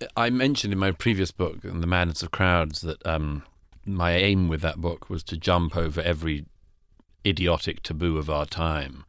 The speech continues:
and, uh, detonate them in the hope that other people would join me in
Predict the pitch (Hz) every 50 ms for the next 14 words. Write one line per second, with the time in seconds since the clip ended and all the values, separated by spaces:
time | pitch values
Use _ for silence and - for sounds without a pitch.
0 | - - - - - - - - - - - - - 80 80 78 78 76 76 78
1 | 71 71 - 76 76 73 76 69 76 85 90 87 85 - - 78 71 65 67 62
2 | - - 80 67 64 65 67 69 71 71 73 76 80 76 71 - - - 78 76
3 | 80 80 78 78 73 - 78 76 73 - 82 78 80 73 - - 85 80 85 85
4 | 80 76 69 65 65 67 65 - - - -